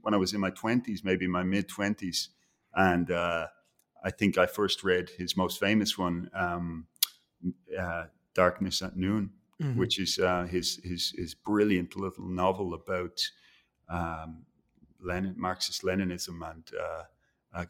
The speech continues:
Speaker 1: the kind of show trials, and followed by Departure, Arrivals and Departures, a kind of sequel to it. But, you know, I, and then I just read tons of his stuff, and I read his autobiographies, and he,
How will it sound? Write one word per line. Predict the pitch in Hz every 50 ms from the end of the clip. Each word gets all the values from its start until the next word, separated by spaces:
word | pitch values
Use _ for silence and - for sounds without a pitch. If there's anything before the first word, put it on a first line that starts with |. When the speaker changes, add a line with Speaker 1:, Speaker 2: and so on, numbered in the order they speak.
| _
Speaker 1:
the | - 90
kind | - - - 92
of | 85 80
show | - - 95 90 92
trials, | 90 - - 95 90 90 87 87 87 87 87 - - - 95
and | 90 87 87 87 87 - - _ _ _ _ _ _ _ _ _
followed | - - 98 95 90 87 -
by | - 90 90 87 87 -
Departure, | - 90 - - 98 92 92 92 - - 92 90 - -
Arrivals | - 92 98 101 98 92 92 90 - 98
and | 92
Departures, | 82 87 - - 92 98 101 101 - 110 98 85 -
a | 90
kind | - - 95 92
of | 87 90 - - _ _ _ _ _ _
sequel | - - - 113 107 107 - - -
to | - - 104 95
it. | 92 - -
But, | - 92 - - - _
you | - 120
know, | 113 107 98
I, | 107 104 - - -
and | 113 120
then | 117
I | 113
just | 104 95 101 - -
read | 107 107 101 - -
tons | - - 104 113 113 107
of | 104 85
his | 85 87 -
stuff, | - - 95 87 - - 87
and | 90
I | 90
read | 92 98 98 92
his | 90 -
autobiographies, | 98 95 92 92 90 90 92 92 95 98 98 98 95 95 95 - - 98 98 101 98 92 95 - - _ _ _ _ _ _ _ _ _
and | 98 95 90 87 90 90 90 87 87 87 82 - _ _ _ _
he, | _ - 104 104 98 95 - 87 180